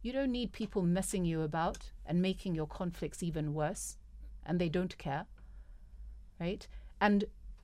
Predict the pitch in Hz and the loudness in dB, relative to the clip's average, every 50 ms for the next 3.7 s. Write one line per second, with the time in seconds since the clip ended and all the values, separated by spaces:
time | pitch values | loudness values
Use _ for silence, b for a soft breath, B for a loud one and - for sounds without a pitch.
0 | - - - 202 202 208 208 - - 196 185 190 208 226 247 254 247 226 208 202 | -6 6 8 8 8 8 4 2 4 4 4 8 8 8 8 8 8 6 6 6
1 | - 202 170 185 185 185 180 - - 180 180 185 175 - 170 156 196 185 170 170 | 4 4 4 4 2 2 0 2 2 2 2 2 0 -2 -2 4 4 4 6 6
2 | 165 170 170 165 165 160 165 170 - - - 170 156 143 - - 170 160 160 160 | 4 6 6 6 6 4 2 0 -4 -6 -2 0 0 0 2 2 2 2 2 2
3 | 156 147 143 139 - - - 160 131 127 127 - 147 | 2 2 0 0 -2 -4 -4 -2 -2 -2 -4 -6 -8